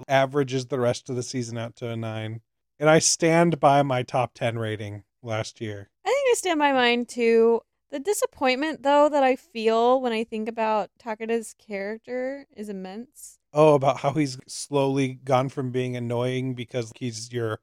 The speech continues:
Speaker 1: older senpai to being annoying because he's weirdly sexist and condescending.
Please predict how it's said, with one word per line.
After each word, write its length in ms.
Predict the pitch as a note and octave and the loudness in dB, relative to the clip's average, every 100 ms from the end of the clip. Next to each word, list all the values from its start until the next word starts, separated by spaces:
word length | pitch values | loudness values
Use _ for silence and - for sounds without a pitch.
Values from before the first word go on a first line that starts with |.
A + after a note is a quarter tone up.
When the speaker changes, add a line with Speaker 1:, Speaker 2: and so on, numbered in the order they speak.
| _ | _
Speaker 1:
older 320 | C3 B2+ A#2 | -2 -2 -2
senpai 680 | - B2 A#2+ - A#2+ B2+ C3+ - | -4 -4 -2 0 2 0 -4 -6
to 120 | C#3 | -2
being 260 | C3+ B2+ B2+ | 0 0 -2
annoying 460 | A#2+ A#2 A#2+ B2+ | -2 -2 -2 -4
because 300 | A#2+ - B2 | -6 -8 -6
he's 200 | C3 - | -8 -10
weirdly 460 | A#2 A#2+ C#3 C#3+ C3 | -6 -4 -4 -4 -4
sexist 720 | - - A2+ A2+ - C3+ - | -4 -2 -2 -4 -4 -6 -4
and 120 | A#2 | -8
condescending. 840 | - A#2 A2+ - A#2+ A#2+ C#3 D3+ | -4 -4 -4 -10 -10 -8 -8 -10